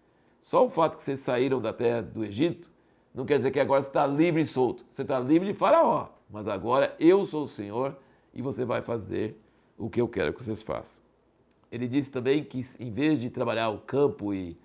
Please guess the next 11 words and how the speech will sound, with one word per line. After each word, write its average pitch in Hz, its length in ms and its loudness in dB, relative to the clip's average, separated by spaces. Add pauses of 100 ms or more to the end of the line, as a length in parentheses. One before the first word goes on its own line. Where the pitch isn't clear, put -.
(120)
arar 117 760 2
e 87 180 -16 (340)
fazer 101 200 -6
todo 123 200 -2
aquele 117 180 -4
trabalho, 123 580 0
que 120 120 -8
ia 123 100 0
deixar 131 360 -2
a 139 40 -4
terra 139 480 -2